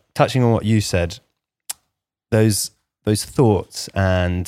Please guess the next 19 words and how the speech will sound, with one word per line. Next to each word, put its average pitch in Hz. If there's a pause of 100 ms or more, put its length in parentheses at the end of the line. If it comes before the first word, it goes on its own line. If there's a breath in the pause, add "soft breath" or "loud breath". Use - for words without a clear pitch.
the 98
negatives 95
and 90
the 90
emotions 98
that -
you 90
feel. -
I 95
think 110
the 104
mistake 113
a 117
lot 107
of 95
people 92
think 90
is 90
that 90